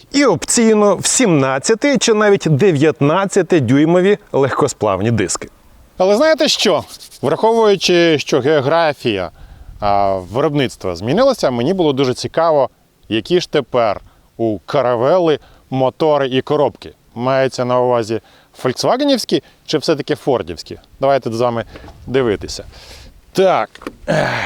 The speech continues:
Насправді є три різних версії дволітрового дизеля для Каравелли.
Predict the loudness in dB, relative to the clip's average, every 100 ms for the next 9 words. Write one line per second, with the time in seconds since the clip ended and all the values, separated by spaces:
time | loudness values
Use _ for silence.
0 | -10 -12 -16 -20 _ _ -18 -18 _ _
1 | _ _ _ _ _ _ _ _ _ _
2 | _ -8 -2 0 2 0 -2 -6 _ _
3 | -6 0 2 0 -2 0 2 2 -2 _
4 | _ -4 0 0 0 -2 -2 -2 0 -2
5 | -6 -10 -10 -12 _ -6 -4 -2 0 0
6 | 0 -2 -4 -4 -8 -12 _ -4 -2 0
7 | 0 0 2 0 0